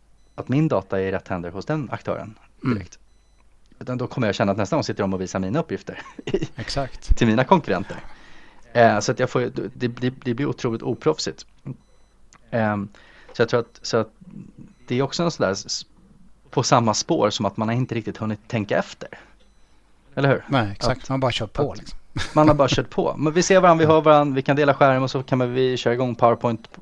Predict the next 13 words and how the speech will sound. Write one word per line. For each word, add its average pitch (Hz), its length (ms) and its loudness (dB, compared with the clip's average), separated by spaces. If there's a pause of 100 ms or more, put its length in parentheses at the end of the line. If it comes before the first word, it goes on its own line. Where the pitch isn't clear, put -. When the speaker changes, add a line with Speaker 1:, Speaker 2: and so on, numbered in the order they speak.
(120)
Speaker 1:
eh, 101 120 -4
på 123 120 -6
datorn 107 360 -2
och 101 140 -6
så 101 220 -2
s-, - 240 -6
s-, - 220 -10
ser 110 160 -2
man 98 200 -2
det 95 60 -4
genom, 92 300 -6
genom 101 180 -6
skärmdelning. - 540 -4